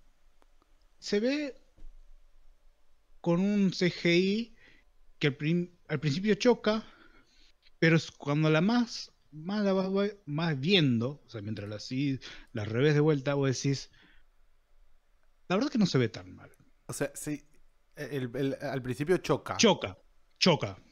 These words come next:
Speaker 1: choca. Ese es el primer efecto, choca. Segundo, ¿se ve mal?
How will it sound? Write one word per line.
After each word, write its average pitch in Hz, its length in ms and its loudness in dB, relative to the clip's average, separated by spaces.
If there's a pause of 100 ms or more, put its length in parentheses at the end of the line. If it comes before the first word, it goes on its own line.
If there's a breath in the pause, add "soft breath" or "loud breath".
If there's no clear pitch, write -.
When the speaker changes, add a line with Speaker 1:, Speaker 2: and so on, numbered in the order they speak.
(100)
Speaker 1:
choca. 117 360 0 (220)
Ese 170 220 2
es 175 40 8
el 170 100 8
primer 156 200 6
efecto, 127 460 0
choca. - 300 -4 (260 soft breath)
Segundo, 139 640 2 (380 soft breath)
¿se - 160 -2
ve 180 100 4
mal? 175 260 0